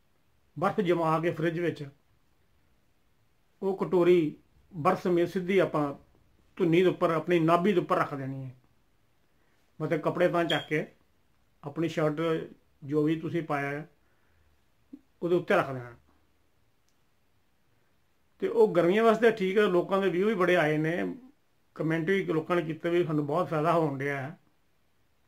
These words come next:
ਪਰ ਕਈਆਂ ਨੇ ਕਿਹਾ ਸਾਨੂੰ ਨਾ ਬਈ ਉਹ ਠੰਡੀ ਬੜੀ ਲੱਗਦੀ ਹੈ, ਇਸ ਕਰਕੇ ਸਾਨੂੰ ਥੋੜ੍ਹੀ ਮੁਸ਼ਕਲ ਹੈ, ਠੰਡੀ ਰੱਖੀ ਨਹੀਂ ਜਾਂਦੀ। ਗਰਮੀਆਂ ਵਿੱਚ ਤਾਂ ਠੀਕ ਹੈ, ਸਰਦੀਆਂ 'ਚ ਥੋੜ੍ਹੀ ਮੁਸ਼ਕਲ ਆਉਂਦੀ ਹੈ,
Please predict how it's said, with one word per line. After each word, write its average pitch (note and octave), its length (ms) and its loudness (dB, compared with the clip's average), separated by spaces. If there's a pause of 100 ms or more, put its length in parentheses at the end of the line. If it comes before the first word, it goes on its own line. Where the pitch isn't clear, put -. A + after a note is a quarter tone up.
(1040)
ਪਰ F3 100 -4
ਕਈਆਂ F#3+ 300 2
ਨੇ G#3+ 80 4
ਕਿਹਾ G#3 140 4
ਸਾਨੂੰ F3+ 320 2
ਨਾ G3 440 2 (720)
ਬਈ E3 180 0
ਉਹ D#3+ 360 -4
ਠੰਡੀ G#3 240 4
ਬੜੀ G3 160 8
ਲੱਗਦੀ D#3 420 4
ਹੈ, D3 180 -8 (140)
ਇਸ E3 120 -8
ਕਰਕੇ G3+ 160 2
ਸਾਨੂੰ D#3+ 160 2
ਥੋੜ੍ਹੀ F#3 160 4
ਮੁਸ਼ਕਲ F3+ 440 0
ਹੈ, D3+ 120 0
ਠੰਡੀ F3 220 4
ਰੱਖੀ E3+ 280 0
ਨਹੀਂ E3 120 -2
ਜਾਂਦੀ। C3+ 300 -10 (1300)
ਗਰਮੀਆਂ G3 300 4
ਵਿੱਚ A#3 180 6
ਤਾਂ A#3+ 80 6
ਠੀਕ G#3+ 200 -2
ਹੈ, A3+ 60 4
ਸਰਦੀਆਂ G#3 300 4
'ਚ E3 40 2
ਥੋੜ੍ਹੀ G3+ 200 2
ਮੁਸ਼ਕਲ G3 360 0
ਆਉਂਦੀ F3+ 300 0
ਹੈ, E3+ 140 -6